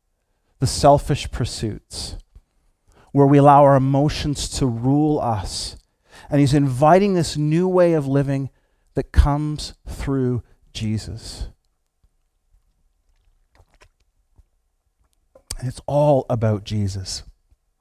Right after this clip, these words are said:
Jesus is the one who teaches us this new way of living.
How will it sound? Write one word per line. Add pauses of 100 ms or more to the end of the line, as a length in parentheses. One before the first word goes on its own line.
(320)
Jesus
is
the
one (300)
who
teaches
us (260)
this
new
way
of
living.